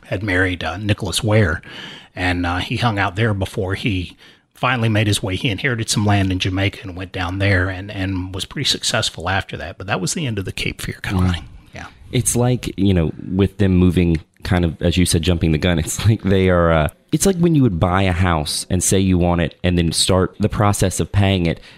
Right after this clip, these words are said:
Speaker 2: but then at the same time start moving in.
Speaker 1: Yeah,
Speaker 2: And,
Speaker 1: right.
Speaker 2: and, you know,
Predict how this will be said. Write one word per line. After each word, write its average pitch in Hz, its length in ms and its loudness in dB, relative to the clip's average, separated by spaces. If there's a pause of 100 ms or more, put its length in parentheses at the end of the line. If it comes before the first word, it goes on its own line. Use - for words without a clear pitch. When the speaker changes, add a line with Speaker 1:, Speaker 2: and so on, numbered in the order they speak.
(180)
Speaker 2:
but 107 180 0 (120)
then 104 280 2
at 104 120 0
the 101 60 0
same 98 260 2
time 98 240 2
start 95 220 0
moving 85 260 2
in. 78 320 -2
Speaker 1:
Yeah, 143 260 -2
Speaker 2:
And, 101 160 -2
Speaker 1:
right. 143 240 -2
Speaker 2:
and, 101 200 -2
you 98 80 2
know, 90 320 0